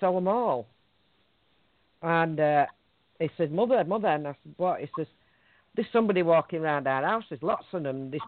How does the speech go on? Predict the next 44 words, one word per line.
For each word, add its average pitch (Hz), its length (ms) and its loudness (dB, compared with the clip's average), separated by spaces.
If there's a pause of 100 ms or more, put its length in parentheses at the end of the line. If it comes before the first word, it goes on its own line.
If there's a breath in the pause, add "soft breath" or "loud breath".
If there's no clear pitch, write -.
two 240 220 -2
next - 280 -4
door, 185 260 0
one 160 200 0
at - 80 -4
either 139 360 -2
side 135 300 0
at 123 140 0
door." 175 240 -2
And 147 200 -4
I 135 140 -6
said, 143 220 -6
"What 165 220 4
is?" 120 100 -4 (680 loud breath)
And 156 120 4
he, 175 80 6
ex-, - 100 -2 (320)
he, 156 200 0
he 151 200 -6
told 185 240 2
me 170 80 -2
what 151 160 -2
he 151 60 -2
was 135 200 -6
seeing, 165 280 -2
and 139 180 0
I 123 140 -6
says, 131 80 -8 (640 loud breath)
"Well, 233 360 4 (480)
that's 185 280 -4
the 165 100 -4
angels, 180 520 -2
Lord." 123 260 -4
I 123 180 -8
says, 151 120 -12 (140)
"The 165 100 0
angels 135 600 -2
of 143 100 -4
the 143 100 0
Lord 160 300 -2
encompass 147 600 -8
around 151 500 -2
those 120 320 -2
that 151 140 -8